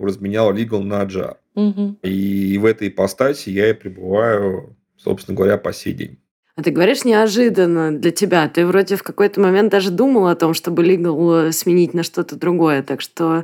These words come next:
Speaker 1: Ну вот, э, ещё раз, у меня тогда было в голове, и как я ра-, вот,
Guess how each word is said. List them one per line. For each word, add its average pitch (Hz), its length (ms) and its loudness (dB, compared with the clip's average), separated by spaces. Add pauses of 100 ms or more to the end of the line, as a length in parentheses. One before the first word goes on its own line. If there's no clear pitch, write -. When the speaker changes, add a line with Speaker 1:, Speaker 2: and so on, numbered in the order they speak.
(140)
Speaker 1:
Ну 139 260 2
вот, 143 320 0
э, 127 500 -2 (220)
ещё 135 220 -2
раз, 107 160 -4
у 104 40 -14
меня 135 120 0
тогда 123 180 0
было 123 240 -2
в 104 80 -16
голове, 123 580 -2 (160)
и 95 240 -14
как 95 200 -6
я 95 80 2
ра-, 92 140 -2
вот, 92 200 -8